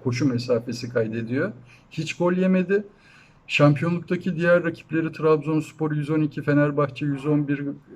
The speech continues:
e, Beşiktaş yüz on bir, Galatasaray yüz on kilometre koşuyor. Emre'nin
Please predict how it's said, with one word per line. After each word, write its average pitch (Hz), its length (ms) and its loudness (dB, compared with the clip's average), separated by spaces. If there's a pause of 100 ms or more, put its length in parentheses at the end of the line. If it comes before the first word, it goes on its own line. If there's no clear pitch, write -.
(180)
e, 120 480 2
Beşiktaş 135 540 -2
yüz 139 140 -2
on 151 180 2
bir, 185 80 -2
Galatasaray 147 480 0
yüz 123 160 0
on 160 140 4
kilometre 120 540 -2
koşuyor. - 480 -8
Emre'nin 160 680 -2